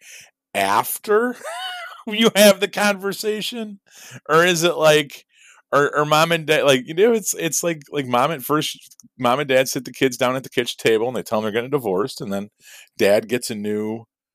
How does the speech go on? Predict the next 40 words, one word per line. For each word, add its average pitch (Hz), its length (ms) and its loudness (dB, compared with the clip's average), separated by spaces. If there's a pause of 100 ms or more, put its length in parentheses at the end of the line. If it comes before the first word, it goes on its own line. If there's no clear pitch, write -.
(220)
uh, 104 320 -2
apartment, 110 600 0
and 135 120 -8
then 104 140 -8
dad 98 260 -2
gets 107 200 -8
a 104 40 -12
new 101 140 -8
girlfriend, 98 560 -6
and 85 120 -14
mom 104 220 -4
starts, - 360 -6
you 156 120 -4
know, 165 100 4
it's 175 200 2
like, 120 140 0
and 147 120 -2
it's 139 120 0
like, 127 120 2
"No, 127 180 2
my 110 160 0 (160)
dad 123 220 2
just 131 180 -8
came 113 200 -6
home 110 200 -6
with 107 140 -8
a 92 40 -12
fucking 104 280 -4
twenty-year-old 82 540 -8
and 80 100 -14
is 78 80 -18
banging 85 360 -10
her 71 100 -14
now." 69 320 -18
Like, 90 160 -8
what? 110 360 2
Like, 165 160 -2
no, 165 160 0
no, 143 80 -2
no. 104 140 -2